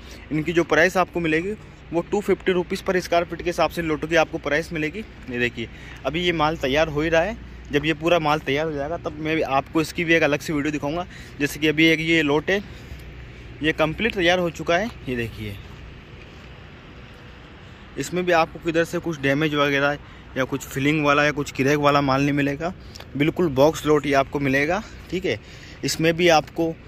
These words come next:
इसकी जो price आपको मिलेगी वो एक सौ बीस रुपये per square feet, बीस एम एम thickness के साथ में। ये देखिए, और load आपको और दिखाता हूँ, आइए। ये देख सकते हो आप,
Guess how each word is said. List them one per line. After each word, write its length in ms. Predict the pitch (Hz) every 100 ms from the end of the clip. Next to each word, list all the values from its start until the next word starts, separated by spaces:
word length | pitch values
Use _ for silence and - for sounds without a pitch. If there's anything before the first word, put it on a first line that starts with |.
| - -
इसकी 200 | - 160
जो 100 | 160
price 280 | 156 175 185
आपको 220 | 175 175
मिलेगी 400 | 160 156 160 185 - - -
वो 100 | 151
एक 140 | 165 -
सौ 140 | 180
बीस 260 | 156 170 165
रुपये 220 | 160 196
per 200 | 196 175
square 260 | - 147 131
feet, 240 | 123 - - - - - - - -
बीस 240 | 156 190 190
एम 160 | 175
एम 100 | 180
thickness 360 | 185 147 156 147
के 100 | 156
साथ 280 | 139 117 -
में। 100 | 110
ये 1040 | 98 - - - - - - - - -
देखिए, 320 | 104 98 104 101 - - - - - - - - - - - - - - - -
और 160 | 127 151
load 220 | 151 151
आपको 320 | 151 131 156
और 100 | 156
दिखाता 360 | 147 139 143 147
हूँ, 160 | 160 214 - - - - - - 104
आइए। 260 | 110 127 147 - - - - - - - - - - - - - - - -
ये 60 | 120
देख 160 | 123
सकते 300 | - 131 -
हो 60 | 147
आप, 120 | 151